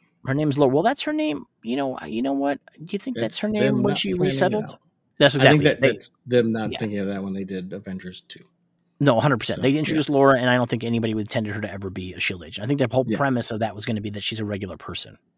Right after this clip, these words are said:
Speaker 2: Yes. Yeah.
Speaker 1: Um, and in fact, I don't mind her being a shield agent. I don't mind her being Mockingbird, but there is something special about her being a regular person who understands what he does.
Speaker 2: There, there is something special about that, but there's also this idea that he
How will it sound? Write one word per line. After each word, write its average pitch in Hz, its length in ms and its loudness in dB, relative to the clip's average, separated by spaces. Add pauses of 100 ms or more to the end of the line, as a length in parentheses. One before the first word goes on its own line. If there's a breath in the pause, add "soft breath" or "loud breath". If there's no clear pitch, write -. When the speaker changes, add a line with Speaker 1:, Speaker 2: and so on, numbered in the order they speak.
Speaker 2:
Yes. - 300 -8 (420)
Yeah. - 160 -12 (840)
Speaker 1:
Um, 101 320 -4
and 156 120 6
in 202 80 4
fact, 269 300 4
I 202 100 6
don't 233 140 2
mind 180 200 0
her 196 100 -2
being 208 200 2
a - 20 0
shield 202 240 2
agent. 196 280 0
I 165 80 2
don't 165 120 2
mind 151 180 0
her 151 60 -2
being 135 220 -2
Mockingbird, 151 580 -2
but 139 140 -4
there 139 140 -2
is 156 120 0
something 143 260 -2
special 131 320 0
about 123 180 0
her 123 60 -2
being 117 200 0
a 104 40 -4
regular 107 300 -6
person 117 320 -6
who 151 120 -2
understands 156 360 -4
what 170 80 -2
he 170 60 2
does. 190 260 -4 (1000)
Speaker 2:
There, 220 200 6
there 196 160 4
is 233 160 -4
something 170 280 -4
special 131 280 -6
about 113 180 -4
that, 113 160 -4
but 127 140 2
there's 139 180 0
also 127 520 0 (540)
this 113 180 -2
idea 113 260 -2
that 110 180 -4
he 107 300 -6